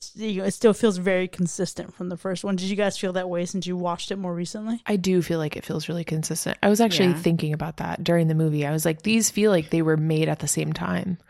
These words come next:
Speaker 2: And I, I mean, I know it's not, like, a thirty-year gap, but it's pretty rare that, like, a sequel seems so similar if it doesn't come out, like,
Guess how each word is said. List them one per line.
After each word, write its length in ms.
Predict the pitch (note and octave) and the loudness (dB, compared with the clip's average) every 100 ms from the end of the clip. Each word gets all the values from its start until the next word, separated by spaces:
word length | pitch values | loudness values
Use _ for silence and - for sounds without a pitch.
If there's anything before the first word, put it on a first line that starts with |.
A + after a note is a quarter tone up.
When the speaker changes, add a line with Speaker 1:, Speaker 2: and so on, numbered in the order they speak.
| - - - - | -20 -20 -20 -2
Speaker 2:
And 140 | - | 4
I, 120 | F3+ F3 | 4 4
I 40 | |
mean, 160 | F3 E3+ | 4 4
I 60 | E3+ | 4
know 100 | F3 | 2
it's 160 | - | 2
not, 220 | F#3 F3 | 0 0
like, 180 | F3 - - | -4 -4 -6
a 40 | |
thirty-year 560 | - - E3+ E3 D#3 D3+ | -4 0 2 2 0 -2
gap, 300 | D3+ D3+ - | -2 -4 -4
but 340 | F3 F3+ E3+ - _ _ G3+ | 2 4 4 0 _ _ 2
it's 260 | C4 C4 - | 4 4 0
pretty 260 | - A4+ | 4 6
rare 340 | A3 E3 D#3+ D#3+ | 6 6 6 4
that, 200 | D#3 - | 2 -2
like, 220 | D#3+ - - | -4 -4 -4
a 60 | |
sequel 680 | D#3+ - D#3 - - - - | -2 0 -2 -2 -4 -4 -4
seems 520 | - - F3+ D#3+ D#3+ | -2 2 2 2 0
so 200 | - F3 | 0 2
similar 320 | E3 E3+ E3 E3+ | 2 2 2 0
if 100 | - | 0
it 60 | |
doesn't 220 | - D#3+ - | 0 -2 -2
come 100 | D#3 | -4
out, 120 | - | -4
like, 220 | D3+ | -8